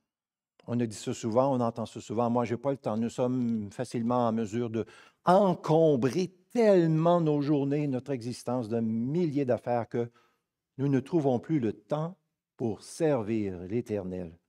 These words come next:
notre Dieu. Alors, bien sûr, de temps en temps, on peut faire une, une priette, une mini-prière, euh, ou prendre une minute dans une journée pour lire un verset à la course, mais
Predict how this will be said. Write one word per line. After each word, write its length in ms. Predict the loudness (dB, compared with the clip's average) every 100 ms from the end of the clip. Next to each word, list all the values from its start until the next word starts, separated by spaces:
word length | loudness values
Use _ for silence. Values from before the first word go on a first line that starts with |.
| _ _ _ _ -10
notre 380 | -8 -8 -8 -12
Dieu. 280 | -12 -20 -20 _ _ _ _ _ _ _ _ _ _ _ _ -4
Alors, 140 | 0
bien 160 | 2 2
sûr, 360 | 0 0 0
de 540 | -2 -12 _ _ _ _
temps 200 | -4 0
en 140 | 0 2
temps, 220 | 2 0
on 40 |
peut 140 | 0 0
faire 220 | 0 0
une, 280 | 0 -2 -6 _ _ _ _ _ _ _ _ _ _
une 300 | -6 0 0 -2 _ _ _ _ _ _ -10
priette, 760 | -2 4 4 2 -8 _ -20 -10
une 120 | -4
mini-prière, 840 | 0 0 -2 0 4 4 4 0 -2
euh, 220 | -4 -6 -10 _ _ _ _
ou 380 | 0 2 2 -2 -20 _ _
prendre 220 | 0 2
une 120 | 4
minute 340 | 4 2 0 -4
dans 80 |
une 200 | -4 -2
journée 300 | -2 0 0
pour 180 | -2 -2
lire 140 | -2 -2
un 80 |
verset 260 | -4 -4 -2
à 60 | -2
la 120 | -2
course, 380 | -4 -6 -6 -6
mais 400 | -6 -6 -10